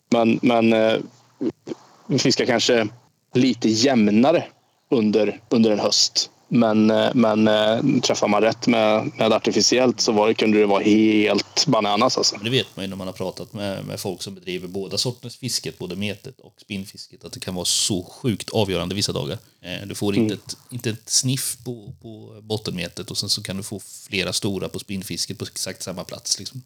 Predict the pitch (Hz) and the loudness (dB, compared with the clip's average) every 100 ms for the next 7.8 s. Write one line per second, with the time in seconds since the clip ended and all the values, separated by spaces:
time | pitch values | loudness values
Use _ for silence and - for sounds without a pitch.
0 | _ _ _ 156 143 175 - 117 - 120 | _ _ _ 0 2 2 2 -2 2 2
1 | 117 117 113 - 131 127 127 147 135 - | 4 4 2 2 2 4 4 4 2 -4
2 | - - 143 131 139 147 135 127 - _ | -6 2 4 4 4 4 4 2 -4 _
3 | - 135 123 120 117 113 113 - 73 80 | 0 2 4 4 4 2 0 -2 0 0
4 | - - - 127 120 110 104 - _ _ | 0 0 0 2 2 2 -2 -14 _ _
5 | - 123 120 110 - 127 - 123 113 110 | 2 2 2 -2 0 0 2 2 2 2
6 | - 131 120 147 143 117 110 107 107 - | 0 2 4 4 2 2 2 2 0 0
7 | 120 113 - - 120 113 117 113 | 0 0 -2 0 0 0 2 0